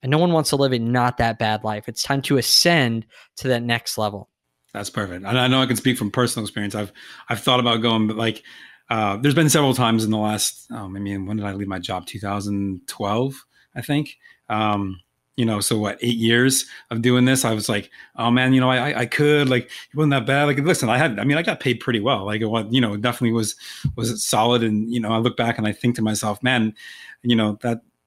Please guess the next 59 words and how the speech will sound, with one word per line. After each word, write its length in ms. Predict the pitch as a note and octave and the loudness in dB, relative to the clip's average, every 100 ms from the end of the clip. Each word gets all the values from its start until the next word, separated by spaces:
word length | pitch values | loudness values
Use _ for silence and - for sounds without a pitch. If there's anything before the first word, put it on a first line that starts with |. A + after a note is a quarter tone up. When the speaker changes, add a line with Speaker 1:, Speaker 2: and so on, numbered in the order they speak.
| _ _ _ | _ _ _
Speaker 2:
that 180 | B2+ B2+ | -6 -2
could 200 | C3+ A#2+ | -2 2
be, 420 | B2 A#2 A2 A#2+ - | 4 4 2 -2 -8
that 140 | A#2+ | -4
could 120 | B2+ | -2
be 100 | A#2+ | 0
an 60 | A2 | 0
easy 340 | G#2+ B2 A2+ | 2 2 2
thing." 320 | G2+ B2+ A2+ F#2+ - - | 0 0 0 -2 -12 -10
And 100 | B2 | 0
one 100 | C3+ | 4
of 40 | D#3 | 4
the 60 | |
things 180 | D3 D3 | 4 4
I 80 | B2+ | 4
always 240 | B2+ A#2 | 4 2
think 140 | - B2 | 2 2
about 180 | A2 G#2 | 0 -2
to 60 | |
myself 440 | G#2+ G#2 A2 G2+ A2 | -4 -4 -6 -8 -6
is 260 | G#2 F#2+ - - - _ | -6 -6 -10 -20 -20 _
how 200 | - C#3 | -2 2
long 280 | C3+ C3+ B2 | 4 4 2
before 320 | A2+ B2 A#2 | 0 0 0
I 60 | |
would 120 | G#2+ G2+ | 0 -2
get 200 | G#2 - | -6 -4
bored 240 | G2+ F#2 | -6 -6
again, 320 | E2+ - A2+ - _ _ _ | -10 -14 -16 -16 _ _ _
how 160 | - B2+ | 0 2
long 180 | B2 A#2+ | 4 2
before 480 | A2+ C3 A#2 A2+ | 2 2 2 2
I 160 | G#2+ G#2+ | 0 -2
would 160 | A2 A2+ | 0 4
go 140 | A#2+ | 2
through 160 | A#2+ B2+ | 4 4
the 100 | A#2+ | 4
same 320 | - C3+ C3 | 4 4 4
thing 220 | B2+ A#2+ | 4 4
that, 180 | A#2 A2+ A#2 | 4 0 -4
that 140 | A#2+ A2 | -2 -2
caused 340 | - B2 A#2+ | 0 0 2
me 80 | A#2+ | 2
to 80 | A#2 | 4
leave 220 | A2+ A#2 | 4 2
in 60 | G#2 | 0
the 60 | |
first 320 | F#2 A#2+ A#2+ | -2 0 0
place. 300 | - G2 F#2+ - - - - | -2 -6 -6 -10 -16 -20 -12
Like, 240 | - A2+ - - | -4 -4 -6 -8
Speaker 1:
Yeah, 100 | C3 | -2
that's 200 | C#3 B2+ | 2 4
Speaker 2:
I 40 | |
know 100 | A#2+ | 6
Speaker 1:
called 60 | E3 | 6
Speaker 2:
I 80 | A#2 | 6
Speaker 1:
a 20 | |
Speaker 2:
was 160 | A2+ A2 | 2 0
Speaker 1:
cycle. 360 | D#3+ - - | -2 -6 -14